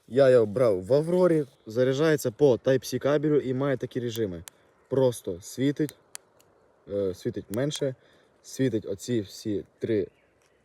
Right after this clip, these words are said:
харні, дві харні і світить червоним. Ну, у мене, в принципі, тут, а, мої місцеві з наметами все. Я вс-, все, що міг, в принципі, сказав, напевно.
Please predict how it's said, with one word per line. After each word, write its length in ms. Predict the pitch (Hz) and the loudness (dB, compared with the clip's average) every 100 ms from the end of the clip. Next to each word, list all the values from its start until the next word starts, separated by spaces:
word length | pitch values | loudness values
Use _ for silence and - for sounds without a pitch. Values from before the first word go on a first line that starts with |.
| _ | _
харні, 480 | - 95 110 151 143 _ _ _ _ _ _ _ _ - | -6 -4 -2 -4 -8 _ _ _ _ _ _ _ _ -12
дві 240 | 95 127 | -4 -2
харні 440 | - 156 151 143 131 - - _ _ _ - - _ _ 123 | 2 2 2 -2 -6 -12 -20 _ _ _ -20 -20 _ _ -2
і 180 | 135 | -2
світить 280 | 113 113 123 | -2 -4 -6
червоним. 420 | - 110 107 87 - | -4 0 0 -2 -8
Ну, 200 | 127 202 240 | 0 2 2
у 100 | 156 | 0
мене, 260 | 139 143 143 | 0 2 0
в 40 | |
принципі, 680 | 123 131 131 117 - 117 110 - | 0 -2 -2 -4 -2 0 -2 -4
тут, 200 | 127 - | -4 2
а, 240 | 107 98 90 71 104 | 2 2 -2 -6 -6
мої 240 | 110 107 | -4 -4
місцеві 380 | 104 - 117 101 | -4 -6 -6 -6
з 80 | 101 | -6
наметами 440 | 107 110 101 101 | -4 -4 -6 -8
все. 400 | 87 - 143 151 | -8 -2 0 2
Я 100 | 101 | -2
вс-, 200 | - - | -4 -10
все, 160 | - 104 | -10 -10
що 160 | - 98 | -8 -10
міг, 180 | 92 - | -10 -10
в 40 | |
принципі, 460 | - 95 - - 92 - - | -12 -10 -10 -8 -8 -10 -20
сказав, 380 | - - 117 151 | -12 -6 2 2
напевно. 460 | 160 147 147 127 | 2 4 4 2